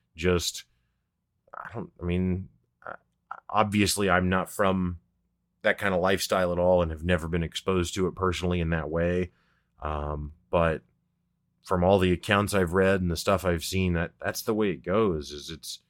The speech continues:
people die over, over moments. You know, a moment happens, you, you beat, you beat that guy up and, and robbed him of his chain.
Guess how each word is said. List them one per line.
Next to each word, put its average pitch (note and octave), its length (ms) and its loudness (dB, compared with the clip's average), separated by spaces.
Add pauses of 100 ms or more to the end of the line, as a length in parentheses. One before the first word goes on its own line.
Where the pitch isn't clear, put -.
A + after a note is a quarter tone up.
(440)
people F#2+ 300 -2
die F2 380 4
over, D#2+ 500 -2 (920)
over E2+ 240 -4
moments. E2+ 800 -4 (800)
You E2 100 -8
know, D#2+ 280 -6 (280)
a F2+ 60 -4
moment F#2 360 2
happens, G2 640 -2 (540)
you, D#2+ 100 -14 (120)
you F2+ 180 -10
beat, F#2 260 -4
you G2+ 140 -6
beat F2+ 160 -2
that G#2 180 6
guy G#2 140 4
up F#2 100 2
and, F2+ 300 -4
and F2+ 260 -4 (160)
robbed G2 360 -2
him G2+ 140 -6
of F2+ 120 -4
his F#2 100 -8
chain. A2+ 460 -4